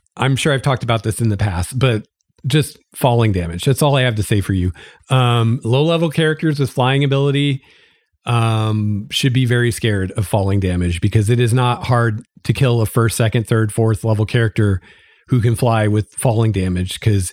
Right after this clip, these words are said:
um, they're up there flying, they, they get hit and they get dropped to zero hit points. They're falling. Um, and when they take damage, that's a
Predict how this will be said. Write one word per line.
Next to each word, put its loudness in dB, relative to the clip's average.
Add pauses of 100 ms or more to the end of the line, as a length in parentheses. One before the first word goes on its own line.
(580)
um, 0
they're 2
up -2
there 2
flying, 0
they, -2
they 0
get -2
hit -2
and -2
they 0
get -2
dropped 0
to -2
zero 2
hit 0
points. -2
They're 0
falling. 0 (680)
Um, 0 (160)
and 0
when 0
they 0
take -2
damage, -2
that's -4
a -4